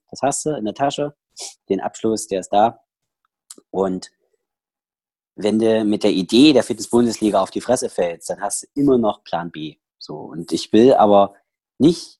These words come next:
in den Beruf einsteigen und mir dann in zehn Jahren, in fünfzehn Jahren, äh,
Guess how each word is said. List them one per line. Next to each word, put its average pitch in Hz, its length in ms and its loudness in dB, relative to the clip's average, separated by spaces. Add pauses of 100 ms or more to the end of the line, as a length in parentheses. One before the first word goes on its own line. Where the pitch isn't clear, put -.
in 107 120 -2
den 98 120 -2
Beruf 117 360 2
einsteigen 156 720 0
und - 400 -10
mir 107 120 -4
dann 123 280 2
in 95 160 -10
zehn 139 320 -2
Jahren, 135 320 -4
in 101 120 -12
fünfzehn - 360 -4
Jahren, 117 380 2
äh, 110 400 -2